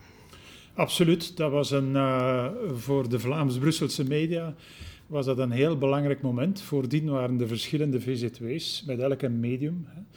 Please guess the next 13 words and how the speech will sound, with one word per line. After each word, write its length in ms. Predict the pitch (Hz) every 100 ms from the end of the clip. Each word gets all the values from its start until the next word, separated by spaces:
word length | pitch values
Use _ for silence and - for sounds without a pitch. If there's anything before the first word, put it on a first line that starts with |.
| - -
Had 120 | 123
T 200 | - 117 107
V 120 | 104
Brussel 400 | 101 117 - 143
en 260 | 117 117 104
Brussel 320 | 123 120 117
Deze 300 | 117 104 113
Week 280 | 107 139 -
en 200 | 117 127 160
F 100 | -
M 160 | 127 123
Brussel. 380 | 123 131 135 110
En 160 | 107